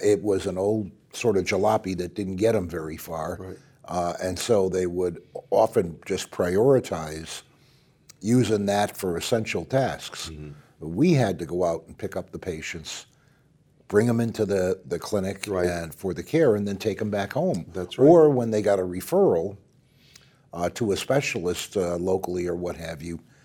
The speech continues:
Speaker 1: we had to pick 'em up, take 'em to that referral specialist
Speaker 2: Mm-hmm.
Speaker 1: office
Speaker 2: Yeah.
Speaker 1: and bring 'em back home. It
Speaker 2: Right.
Speaker 1: was essential.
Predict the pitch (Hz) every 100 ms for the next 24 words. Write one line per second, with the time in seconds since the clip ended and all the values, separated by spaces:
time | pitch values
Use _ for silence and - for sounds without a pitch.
0 | _ _ 95 98 95 98 90 85 110 95
1 | 92 95 - 98 92 90 98 90 85 82
2 | 76 - 117 90 - 78 78 80 78 -
3 | 82 82 92 95 - - _ 92 92 82
4 | 80 92 87 85 85 82 - 85 73 71
5 | 80 101 101 180 - 190 - -